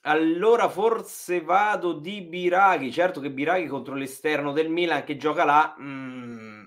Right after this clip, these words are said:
mm. Ragazzi, devo andare a togliere più che mo ovunque. Io metterei Scalvini. Oretegui, Luvumbo, Ildiz, Isaacsen e Dia. Pensate di schierare solo i primi due.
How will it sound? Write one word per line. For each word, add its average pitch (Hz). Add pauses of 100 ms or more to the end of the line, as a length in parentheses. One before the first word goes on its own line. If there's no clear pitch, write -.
(100)
mm. 127
Ragazzi, 175
devo 160
andare 170
a 170
togliere 180
più 214
che 202
mo 180
ovunque. 131
Io 165
metterei 151
Scalvini. 110 (360)
Oretegui, 214
Luvumbo, 208
Ildiz, 196
Isaacsen 220
e 208
Dia. 180
Pensate 147
di -
schierare 233
solo 214
i 196
primi 214
due. 127